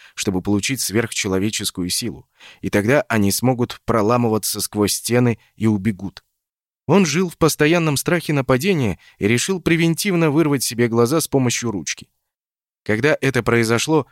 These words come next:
он был заперт в камере отделения сегрегации. Медсестры вызвали подкрепление,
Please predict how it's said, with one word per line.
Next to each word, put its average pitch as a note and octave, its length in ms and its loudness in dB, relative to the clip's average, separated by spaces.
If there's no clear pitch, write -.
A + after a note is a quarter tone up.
он B2 160 2
был B2+ 160 4
заперт B2+ 420 0
в - 60 -14
камере C3 440 2
отделения A#2+ 640 0
сегрегации. A#2+ 760 -2
Медсестры C3 560 -2
вызвали C3 340 2
подкрепление, A#2 760 0